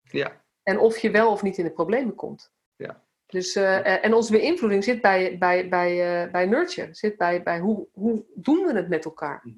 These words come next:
Speaker 2: En dan, en dan hou ik ook heel erg van om veel breder te kijken dan alleen maar, eh, het enge kleine systeem.
Speaker 1: Mhm.
Speaker 2: Eng in de zin van smal, niet in de zin van angstig eng,
Speaker 1: Mhm.
Speaker 2: om voor de duidelijkheid.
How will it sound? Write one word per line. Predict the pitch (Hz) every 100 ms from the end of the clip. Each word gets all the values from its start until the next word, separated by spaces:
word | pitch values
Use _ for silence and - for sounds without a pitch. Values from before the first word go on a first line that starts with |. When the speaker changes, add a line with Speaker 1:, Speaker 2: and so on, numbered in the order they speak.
| 170
Speaker 2:
En | 196
dan, | 202
en | - - 208
dan | 208 185 -
hou | 180
ik | 196
ook | 202 214
heel | 214 220
erg | 185 185
van | 185
om | 185
veel | 196 180
breder | 190 240 220
te | -
kijken | 180 175
dan | 180 175
alleen | 175 185
maar, | 185 170 170 -
eh, | 175 170 160
het | 170 190 - _ _ _ _
enge | 214 220 190
kleine | - 202 190
systeem. | - 175 - 240 196 320 - _ _ _
Speaker 1:
Mhm. | - 117 170
Speaker 2:
Eng | - 202 208
in | 202
de |
zin | 185 196
van | 190
smal, | - 185 214 262
niet | 208 202
in | 190
de |
zin | 185 190
van | 185 170 170 - _ _ _
angstig | - 220 240 - 262
eng, | - 269 440 - - - -
Speaker 1:
Mhm. | - -
Speaker 2:
om | 247 220
voor | 285
de | 233
duidelijkheid. | 214 262 247 226 277